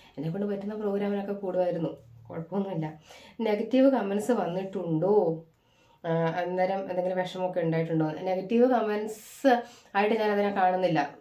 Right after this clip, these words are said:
ഏ, ചില കമന്റ്സ് ഒക്കെ വരുന്നത് എനിക്കുള്ള നിർദ്ദേശങ്ങളായിട്ട് മാത്രമേ ഞാൻ കാണുന്നുള്ളൂ. പിന്നെ ഇനിയിപ്പോൾ ഭയങ്കര മൃഗീയമായ കമന്റ്സ് വല്ലതും വന്നാ, വന്നാലും എനിക്കങ്ങനെ വലിയ വിഷമമൊന്നുമില്ല. ഏ,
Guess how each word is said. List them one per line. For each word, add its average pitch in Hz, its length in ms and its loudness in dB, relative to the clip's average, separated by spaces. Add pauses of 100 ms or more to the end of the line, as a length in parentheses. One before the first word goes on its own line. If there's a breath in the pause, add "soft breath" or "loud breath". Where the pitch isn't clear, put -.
ഏ, 180 260 -2
ചില 196 200 -4
കമന്റ്സ് 185 340 -2
ഒക്കെ 196 120 -4
വരുന്നത് 185 240 4
എനിക്കുള്ള 185 260 0
നിർദ്ദേശങ്ങളായിട്ട് 180 800 2
മാത്രമേ 170 380 0
ഞാൻ 165 200 0
കാണുന്നുള്ളൂ. 160 540 2 (420 loud breath)
പിന്നെ 185 260 -2
ഇനിയിപ്പോൾ 202 300 0
ഭയങ്കര 185 520 -2
മൃഗീയമായ 214 640 -4
കമന്റ്സ് 196 380 -8
വല്ലതും 214 220 -4
വന്നാ, 185 400 -6
വന്നാലും 202 540 -4 (320 loud breath)
എനിക്കങ്ങനെ 208 380 -2
വലിയ 202 180 0
വിഷമമൊന്നുമില്ല. 185 800 0 (280 loud breath)
ഏ, 127 140 -10